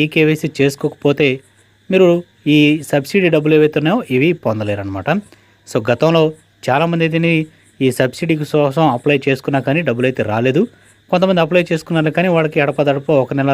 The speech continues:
రెండు నెలలకు ఒకసారి ఈ డబ్బులు అనేవి పడుతూ ఉండేవి. ఇప్పుడు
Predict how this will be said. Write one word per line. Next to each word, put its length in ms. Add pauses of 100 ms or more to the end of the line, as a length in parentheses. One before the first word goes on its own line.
రెండు 140
నెలలకు 240
ఒకసారి 300 (560)
ఈ 100
డబ్బులు 220
అనేవి 180 (100)
పడుతూ 280
ఉండేవి. 240 (460)
ఇప్పుడు 180